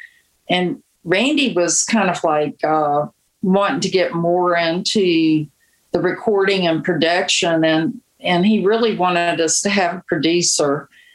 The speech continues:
So, uh, I don't know who talked to Danny about Chris Stamey or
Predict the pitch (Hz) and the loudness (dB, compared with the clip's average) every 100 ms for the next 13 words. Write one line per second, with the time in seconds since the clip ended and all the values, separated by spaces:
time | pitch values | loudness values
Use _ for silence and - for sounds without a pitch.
0 | _ _ - - 196 180 175 170 160 156 | _ _ -4 0 0 0 2 2 2 0
1 | 151 - - 214 233 240 196 196 190 190 | -2 -4 -4 -2 0 -2 0 0 0 0
2 | 202 - 233 220 226 220 208 _ _ _ | -2 0 0 2 2 0 -2 _ _ _
3 | _ - 226 202 202 - 170 170 175 190 | _ -4 0 0 -2 -4 -2 -2 0 0
4 | 202 196 196 170 180 175 - 196 190 - | 0 -2 -2 -2 -2 -4 -4 -2 -2 0
5 | 175 180 185 190 190 170 151 156 | 0 0 -2 0 0 0 0 -2